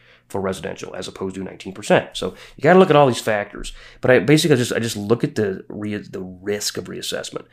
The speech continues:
And then here's another great opportunity to assess your personal risk is look at, were there any other sales or similar sales? So, I mean, if there was another mom and pop park that sold last year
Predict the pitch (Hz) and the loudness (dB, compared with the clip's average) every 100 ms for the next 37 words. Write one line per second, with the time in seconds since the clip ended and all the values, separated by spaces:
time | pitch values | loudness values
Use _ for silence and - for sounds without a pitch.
0 | - - 127 160 190 - 165 160 110 110 | -20 -8 4 6 6 4 4 6 6 4
1 | 95 101 101 101 98 107 107 104 101 _ | 2 -2 -4 -6 -4 -2 0 -2 -6 _
2 | _ 110 107 98 - - _ _ - - | _ -6 -6 -6 -10 -16 _ _ -12 -8
3 | - 110 104 92 - - 101 101 143 147 | -2 -2 -2 -6 -10 -4 -4 2 2 6
4 | 160 156 - - _ 117 - _ _ _ | 4 4 -4 -18 _ -6 -6 _ _ _
5 | _ _ 113 247 - - 117 123 120 180 | _ _ 0 2 0 0 0 2 4 4
6 | 196 147 - 98 120 - - - - 147 | 4 2 0 -2 -2 -2 -4 -6 -2 2
7 | 170 113 - 58 50 - - - - 120 | 4 2 -2 -8 -10 -12 -16 -14 -4 -2
8 | 110 - - - 113 135 175 165 107 104 | -2 -6 -14 -6 -2 2 4 6 4 4
9 | 104 127 107 101 101 104 101 101 95 101 | 2 4 2 2 0 0 -2 -6 -4 -6
10 | 104 - - - 110 104 95 - _ _ | -6 -12 -6 -2 0 0 -4 -12 _ _
11 | - 95 135 - - - 123 | -4 0 0 -2 -8 -10 -10